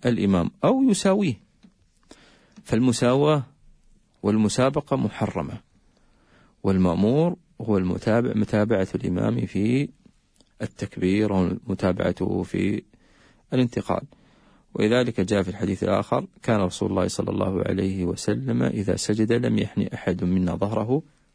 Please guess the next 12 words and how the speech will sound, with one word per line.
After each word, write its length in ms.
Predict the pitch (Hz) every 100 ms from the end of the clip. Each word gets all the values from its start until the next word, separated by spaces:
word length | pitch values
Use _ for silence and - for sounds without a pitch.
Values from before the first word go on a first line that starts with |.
| _ _ _ -
حتى 260 | 165 -
يقع 280 | 143 - 120
رسول 320 | 107 - 107
الله 160 | 107 101
صلى 220 | - 101
الله 280 | 92 101 101
عليه 280 | 98 95 90
وسلم 480 | 90 - 107 98 92
ساجدا 480 | - 110 131 135 139
ثم 260 | 147 131
نقع 480 | 95 98 - 87 92
سجودا 1080 | - 90 87 95 104 110 113 117 135 143